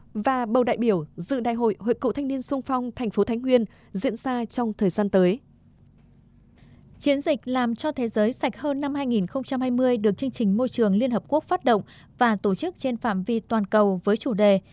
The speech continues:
Speaker 2: Cùng hành động để thay đổi thế giới. Hưởng ứng chiến dịch này,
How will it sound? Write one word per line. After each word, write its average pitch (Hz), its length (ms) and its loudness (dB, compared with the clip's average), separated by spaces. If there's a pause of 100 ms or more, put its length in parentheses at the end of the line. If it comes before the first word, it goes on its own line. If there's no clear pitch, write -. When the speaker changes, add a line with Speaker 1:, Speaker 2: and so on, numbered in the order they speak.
(220)
Speaker 2:
Cùng 240 180 4
hành 220 200 -2
động 214 260 4
để 202 280 0
thay 240 140 -4
đổi 208 200 0
thế 202 160 0
giới. 208 300 4 (600)
Hưởng 262 160 4
ứng 220 180 2
chiến 254 180 0
dịch 294 180 -4
này, 214 260 2